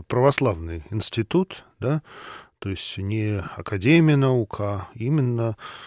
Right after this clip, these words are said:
э, институт, который, может, является главным у нас институтом и по светскому, э, религиозному образованию, и, э, изучению, э, религиозной культуры. Ну вот, то есть мы отдаём дань Франку именно прежде всего как православному философу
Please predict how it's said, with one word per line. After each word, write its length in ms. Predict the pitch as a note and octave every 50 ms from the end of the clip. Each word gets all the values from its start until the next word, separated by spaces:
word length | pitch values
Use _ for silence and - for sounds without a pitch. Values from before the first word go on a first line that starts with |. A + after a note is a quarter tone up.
| - _ _ _
э, 380 | - G2 G2+ G2+ G2 F#2+ F#2+ G2+
институт, 540 | G2+ F2+ - - A2 G2+ - B2 B2+ - -
который, 500 | - G2 - - A2+ G#2+ A2 A2 G2 E2 -
может, 440 | F2+ F#2 G2+ A2 G#2 - F2 - -
является 540 | G2 G2+ A2 G#2+ G#2 G#2 G#2+ G#2+ A2 - -
главным 460 | - A2 A2+ A#2+ C#3+ D3 D3+ D3 C3+
у 60 | C3+ B2
нас 220 | A#2+ A#2 - -
институтом 760 | G#2+ G2 - - - G2+ - A#2+ B2 - - A#2 A2 G#2 G#2
и 280 | G#2+ G#2+ A2+ A2 A2 G#2
по 400 | - - - G2+ G2+ G2 F#2+ - - - - F#2+
светскому, 640 | - - G#2+ G#2 F#2 - - - F#2+ F2+ F2 - - -
э, 220 | F#2+ F#2 F#2+ F#2 F#2+
религиозному 480 | G2 G#2+ G2+ G#2+ G#2 F#2+ E2+ G2 F#2+ F2+
образованию, 880 | F2+ F2 F#2+ F#2 G2 F#2+ F2+ G2 B2 D3+ D#3+ D3 C3+ B2+ A#2 G2 G2
и, 220 | G2+ G2 G2 F#2+ - - - - - - - - - - _ -
э, 320 | G#2 G#2+ G#2+ G2 F#2+ F#2 F#2
изучению, 840 | E2 F#2+ G#2 - - - B2+ C#3 E3 E3+ D#3+ D#3 D3 C#3 C3+ B2+ - - -
э, 880 | - A2+ A2+ A2+ A2 A2 A2+ A2+ A2+ A2 A2 A2 G#2 G2+ G2+ F#2+ G#2 G#2+ A2
религиозной 520 | B2 A#2+ A#2 A#2 B2+ A#2+ A2 G2 A2+ A2
культуры. 540 | - - A#2 A2+ G#2+ - A#2 A2+ A2 A2 G2 - - - - - - - _ _
Ну 140 | - A2 A2
вот, 180 | A2+ A2 G2+ -
то 100 | - A#2
есть 160 | B2 - -
мы 160 | - A#2+ C#3 D3+
отдаём 480 | D3 B2+ B2+ C3 B2+ B2+ C#3 D3 C#3 G#2
дань 320 | A#2 A2+ A2 A#2+ B2+ C3
Франку 500 | - - - B2 A#2 A#2 B2 - - -
именно 220 | A#2+ A2+ A2+ A2
прежде 360 | G#2+ - - A#2 G#2+ G2 G#2 A2
всего 200 | - - A#2+ G#2+
как 180 | - A2+ -
православному 560 | - - C#3 C#3+ C3+ - C3 A#2+ G#2 G2+ G2+
философу 600 | G2 - - C#3 B2+ - - - - - - -